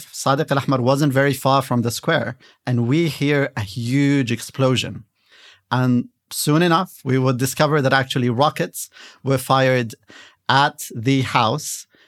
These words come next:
exactly at the same time when people were meeting. So Saleh just wanted to know, is Sadiq Al-Ahmar and his brothers <laughs> are in the room? Are they actually there? So he can ensure that actually if then he would claim, "Oops, a rocket was fired by mistake,"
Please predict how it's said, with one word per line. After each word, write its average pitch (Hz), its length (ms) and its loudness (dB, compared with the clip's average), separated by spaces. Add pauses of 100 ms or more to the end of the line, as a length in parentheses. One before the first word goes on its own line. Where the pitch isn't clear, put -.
(180)
exactly 147 540 2
at 139 120 2
the 131 100 0
same 151 260 0
time 127 340 2
when 123 220 0
people 131 340 -2
were 123 160 2
meeting. 135 380 0
So 127 160 -2
Saleh 160 360 2
just 143 220 0
wanted 151 400 0
to 165 120 2
know, 131 300 2 (460)
is 151 140 2
Sadiq 160 420 2
Al-Ahmar 156 460 2 (260)
and 139 220 4
his 151 280 2
brothers 151 560 2 (280)
<laughs> - 260 -12
are 139 260 4
in 151 260 2
the 147 120 4
room? 139 380 4
Are 127 160 2
they 135 100 2
actually 135 440 0
there? 135 480 2 (340)
So 135 200 0
he 127 140 0
can 135 200 2
ensure 147 280 2
that 127 160 2
actually 123 460 2
if 131 220 0 (180)
then 131 320 2
he 127 180 -2
would 127 160 -2
claim, 123 340 0 (120)
"Oops, - 400 -4 (320)
a 123 200 0
rocket 139 500 0
was 135 180 0
fired 151 320 2
by 165 140 2
mistake," 170 600 0